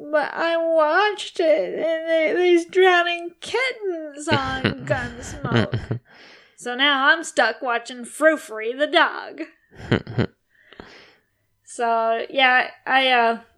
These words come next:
Speaker 1: I just like how he's able to take the stage of life that <laughs> we're in and make it funny. And in fact, we watched, we watched something the other night, uh, several excerpts of his
Speaker 2: Mm-hmm.
Speaker 1: on parenting, and it was,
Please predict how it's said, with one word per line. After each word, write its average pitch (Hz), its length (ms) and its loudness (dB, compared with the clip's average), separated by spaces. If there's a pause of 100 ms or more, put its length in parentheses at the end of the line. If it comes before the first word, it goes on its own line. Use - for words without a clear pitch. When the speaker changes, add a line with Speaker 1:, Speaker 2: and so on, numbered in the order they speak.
(720)
Speaker 1:
I 254 140 -2
just 240 320 -4
like 240 280 4
how 240 180 0
he's 233 220 -4
able 233 180 4
to 220 120 0
take 226 540 0 (720)
the 247 160 2
stage 269 360 2
of 233 140 -4
life 262 320 2
that 254 140 0
<laughs> 247 60 -2
we're 285 280 6
in 285 360 4 (560)
and 233 420 0
make 240 200 2
it - 120 -2
funny. 214 420 -4 (600)
And 226 140 -4
in 220 120 -6
fact, 226 300 0
we 233 140 6
watched, - 640 2 (260)
we 262 80 -6
watched 311 260 6
something 277 320 2
the 247 100 4
other 240 180 2
night, 233 420 -4 (300)
uh, - 180 -16
several 226 360 -4
excerpts - 540 -4 (120)
of 226 240 -6
his 214 340 -4
Speaker 2:
Mm-hmm. 120 340 4
Speaker 1:
on 202 240 -10
parenting, 220 680 -14
and 190 80 -14
it 208 120 -14
was, 214 260 -8